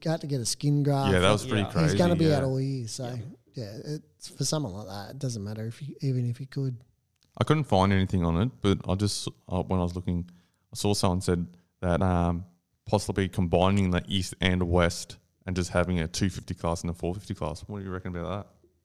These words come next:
Speaker 3: It definitely, um, probably bring the mature riders out for the two fifties, 'cause going from ten rounds to, what is it, eighteen or whatever it is?
Speaker 2: Seventy? Is seventy rounds?
Speaker 1: Yeah, seventeen or eighteen, but
Speaker 2: Yeah.
Speaker 3: It's definitely more of a, um,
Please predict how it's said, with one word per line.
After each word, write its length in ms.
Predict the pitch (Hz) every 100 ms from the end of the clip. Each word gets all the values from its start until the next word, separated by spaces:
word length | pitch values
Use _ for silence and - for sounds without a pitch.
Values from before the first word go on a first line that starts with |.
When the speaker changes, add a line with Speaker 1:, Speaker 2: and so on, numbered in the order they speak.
| _ _ _
Speaker 3:
It 40 | 160
definitely, 420 | 196 226 180 139
um, 380 | 127 123 120 120 - _ _
probably 220 | 156 143
bring 180 | 135 139
the 80 | 131
mature 400 | 120 135 127 123
riders 360 | 117 143 135
out 220 | 120 -
for 320 | - 135 127 123
the 220 | 123 117
two 160 | - 123
fifties, 380 | 135 - 117 -
'cause 160 | 131
going 220 | 143 151
from 160 | 139 127
ten 260 | - 135 127
rounds 300 | 127 123 -
to, 120 | 117
what 140 | 123
is 80 | 120
it, 60 | 123 120
eighteen 420 | 123 - 127 135
or 40 |
whatever 240 | 113 113 117
it 60 |
is? 200 | 120 - - - -
Speaker 2:
Seventy? 360 | - 98 131 214 - -
Is 100 | 113
seventy 340 | - 113 127
rounds? 220 | 156 202 - _ _ _
Speaker 1:
Yeah, 100 | 165
seventeen 480 | 147 180 175 156 143
or 120 | 120
eighteen, 280 | 98 135 160
but 120 | 160
Speaker 2:
Yeah. 60 | 104
Speaker 3:
It's 80 | -
definitely 320 | 151 160 151
more 200 | 143 139
of 100 | 123
a, 180 | 123 117
um, 380 | 123 120 120